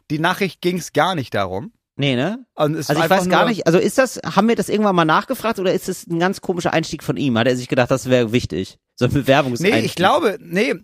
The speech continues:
Speaker 1: ich glaube, weil wir jetzt in drei Folgen gesagt haben, ja, man müsste eigentlich mehr mal darüber sprechen. Man müsste mehr darüber sprechen, was verdient man,
Speaker 2: Ja,
Speaker 1: was ist,
Speaker 2: verstehe.
Speaker 1: was ist der normale Preis? Auch damit jetzt andere vielleicht das hören und denken,
Speaker 2: Ja.
Speaker 1: was, der, der kriegt zweitausendachthundertfünfzig Euro. Ich mach das Gleiche. Ich, ich werde
Speaker 2: Ja.
Speaker 1: hier mit zwei eins abgespeist. Das geht ja nicht.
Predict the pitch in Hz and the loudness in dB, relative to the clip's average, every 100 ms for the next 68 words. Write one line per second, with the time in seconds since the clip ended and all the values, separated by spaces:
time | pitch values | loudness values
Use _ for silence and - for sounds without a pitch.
0 | _ - 160 185 240 214 175 208 - 165 | _ -8 0 2 2 2 2 0 -2 -8
1 | 131 156 247 208 226 196 180 175 170 165 | -2 -2 0 0 0 -2 -6 -4 -4 -2
2 | 151 170 175 247 - 208 196 202 - 156 | 0 0 0 0 -2 -2 -2 -4 -4 -2
3 | 220 214 175 170 170 165 - 208 - 92 | 0 -2 -2 -2 -2 -4 -2 -4 -4 -4
4 | 123 - 139 143 160 156 143 - 170 156 | -4 -4 -4 -2 -2 -4 -6 -6 -4 -2
5 | 135 - 165 175 190 - 147 117 143 156 | -4 -2 -4 -2 -4 -2 0 2 0 -2
6 | 101 85 - - 151 156 165 156 151 156 | -6 -8 -14 -6 -4 -2 -2 0 2 0
7 | - - 175 175 175 190 208 190 180 285 | -2 -2 -2 0 0 2 2 0 0 0
8 | 233 151 170 143 135 131 165 156 156 156 | 0 0 0 0 -4 0 0 0 -2 -2
9 | 135 - _ _ - 113 104 127 135 143 | -4 -8 _ _ -6 -4 -2 0 0 0
10 | - 131 - 160 - - 139 175 - - | 0 -2 -2 -8 -8 -2 0 0 -8 -4
11 | 165 139 147 156 151 - 156 - 147 - | -2 -2 -4 -2 -4 -4 -8 -6 -8 -8
12 | - 143 226 202 127 110 135 170 110 - | -12 -4 -2 0 -4 -2 -4 -4 -6 -8
13 | _ 139 139 - 120 160 151 131 - 110 | _ -16 -14 -6 -2 -2 -2 -4 -4 -2
14 | 151 156 113 104 - 87 87 - 101 120 | -2 -4 -8 -10 -10 -10 -10 -10 -8 -8
15 | 123 - - | -8 -12 -20